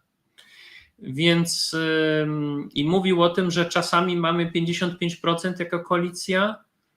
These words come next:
y, piętnastego października, a czasami ich nie mają, bo Hołownia, y, ma, y, swędzenie dupy albo Kosiniak-Kamysz ma ból zęba. Wtedy nie mają. Mają czterdzieści dziewięć.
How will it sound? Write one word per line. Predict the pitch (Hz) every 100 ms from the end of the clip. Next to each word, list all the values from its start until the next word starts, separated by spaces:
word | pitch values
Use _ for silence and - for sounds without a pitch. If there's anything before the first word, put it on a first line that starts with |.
| _ _
y, | - 147 143
piętnastego | - 165 156 156 170 165
października, | - 156 151 156 156 156 160 185 185 -
a | 143 156
czasami | - 151 - 139 139 151 147 131 135
ich | 135
nie | 147 170
mają, | 165 165 165 151
bo | 143
Hołownia, | 147 139 143 143 143 135 135 131 127 - - 120
y, |
ma, | 120 123 120 120 123 - _ _ _ -
y, | - 120 117 117 117
swędzenie | - 143 139 147 139
dupy | 127 143 139 - 165 170 -
albo | 127 135 131 131 139
Kosiniak-Kamysz | - 139 127 123 - 131 131 123 -
ma | 120
ból | 127 123
zęba. | 123 95 - - _
Wtedy | _ 135 131
nie | 131
mają. | 110 92 - - _ _ -
Mają | 113
czterdzieści | 110 - 117 117
dziewięć. | 110 85 - - -